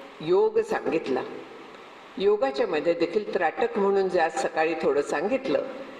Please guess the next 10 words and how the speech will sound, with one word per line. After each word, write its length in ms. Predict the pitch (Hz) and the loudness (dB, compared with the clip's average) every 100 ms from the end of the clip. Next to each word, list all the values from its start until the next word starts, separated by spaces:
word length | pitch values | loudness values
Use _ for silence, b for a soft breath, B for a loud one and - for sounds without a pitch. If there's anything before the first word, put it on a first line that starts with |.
| - - | -18 -2
त्याच्यात 420 | 185 226 214 185 | 0 2 -2 2
ओमवरती 680 | 233 285 311 269 240 - 240 | 2 4 2 0 0 0 0
त्राटक 560 | 220 175 156 175 - | 2 0 0 -2 0
करणं, 260 | 180 156 160 | -2 2 0
ज्योतीवरती 680 | 160 185 185 262 202 - 175 | 2 0 2 2 2 0 -2
त्राटक 520 | - 156 - 160 - | 0 0 0 -4 0
करणं 280 | 160 151 147 | -2 0 2
वगैरे 360 | 147 185 247 | 2 2 2
प्रकार 400 | 262 151 135 147 | 2 0 0 -2
आहेत. 340 | - - - | 0 -2 -2